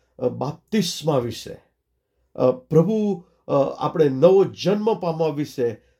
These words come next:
શિક્ષણ નથી આપતા, તેથી કરીને તેઓ અજ્ઞાનના લીધે પાપના બંદીવાસમાં પડ્યા છે. અને આજે આપણે એક ગુજરાતી સમાજ તરીકે જાગવાની બહુ જરૂર છે. પ્રભુનો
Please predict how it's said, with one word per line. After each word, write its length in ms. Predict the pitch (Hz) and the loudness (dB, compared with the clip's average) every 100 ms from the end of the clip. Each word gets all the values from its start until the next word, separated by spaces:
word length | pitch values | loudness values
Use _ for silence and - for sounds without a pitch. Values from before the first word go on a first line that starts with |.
| _ - | _ -16
શિક્ષણ 540 | - 247 - 220 175 | -6 -4 -2 0 2
નથી 320 | 139 127 135 | 2 0 0
આપતા, 500 | 113 104 - 113 107 _ _ _ - | -2 -4 -8 -8 -8 _ _ _ -4
તેથી 280 | 214 247 226 | 0 2 0
કરીને 400 | - 143 131 127 | 2 2 2 0
તેઓ 260 | 127 135 123 | 0 0 0
અજ્ઞાનના 760 | 135 117 127 170 202 185 175 | 0 -2 0 0 -2 -2 -4
લીધે 540 | 131 113 87 110 107 _ _ _ _ _ _ | -2 -6 -12 -18 -20 _ _ _ _ _ _
પાપના 380 | 139 147 143 147 | -8 -8 -4 -4
બંદીવાસમાં 800 | 127 127 127 117 107 - 113 110 | -2 -2 -2 -4 -6 -8 -8 -6
પડ્યા 300 | 98 101 90 | -6 -8 -12
છે. 280 | - - _ _ _ _ _ | -18 -20 _ _ _ _ _
અને 120 | 117 117 | -2 -2
આજે 600 | 120 175 151 143 107 - _ _ - | 0 0 0 -2 -4 -12 _ _ -6
આપણે 360 | 170 170 175 | -4 0 0
એક 220 | 160 156 | 0 0
ગુજરાતી 840 | 143 131 110 127 - 123 180 208 196 | 0 0 -4 -8 -6 -2 0 0 -4
સમાજ 400 | - 156 143 127 - | -4 -2 -2 -2 -4
તરીકે 540 | 127 113 104 - 110 - _ _ 107 | -6 -4 -8 -12 -14 -16 _ _ -16
જાગવાની 640 | 104 113 123 117 107 107 | -8 -8 -6 -4 -4 -4
બહુ 220 | 104 107 | -6 -6
જરૂર 360 | 120 98 98 87 | -6 -8 -10 -12
છે. 280 | - 90 _ _ _ _ _ _ _ _ _ _ _ _ _ _ _ _ _ _ _ | -18 -20 _ _ _ _ _ _ _ _ _ _ _ _ _ _ _ _ _ _ _
પ્રભુનો 680 | 151 160 196 175 165 123 - | 4 4 4 2 2 0 -6